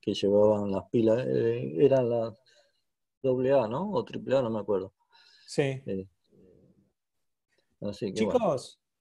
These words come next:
Speaker 2: pues,
Speaker 1: Y
Speaker 2: pues, hay
Speaker 1: después
Speaker 2: mucha informa-, hay mucha información de golpe hoy. Yo quiero, eh, ir viendo cómo, quiero i-, ir teniendo una idea de cómo van los chicos siguiendo la presentación nuestra, porque me parece que es mucho, mucho material de golpe que presentamos.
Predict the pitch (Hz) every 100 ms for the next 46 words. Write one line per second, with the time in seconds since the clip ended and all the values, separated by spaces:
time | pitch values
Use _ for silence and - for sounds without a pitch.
0 | - 156 151 151 120 151 156 175 175 196
1 | 208 202 185 185 170 165 - 170 180 208
2 | 208 196 180 160 151 - 180 170 156 151
3 | 123 127 123 120 120 120 - 151 165 170
4 | 175 175 - _ - 139 135 143 143 151
5 | 156 170 170 165 165 156 156 147 139 135
6 | _ _ - - _ _ 165 175 170 160
7 | 156 185 156 165 170 160 170 165 151 147
8 | 170 175 156 135 160 160 156 147 160 165
9 | 151 - 170 185 175 - 139 143 160 160
10 | 147 135 139 147 135 135 127 156 151 147
11 | 170 180 - 185 214 214 _ - - 131
12 | 127 135 139 151 139 139 151 151 143 165
13 | 143 143 160 156 151 135 139 143 151 143
14 | 143 135 127 123 120 117 - 120 120 120
15 | 120 120 120 -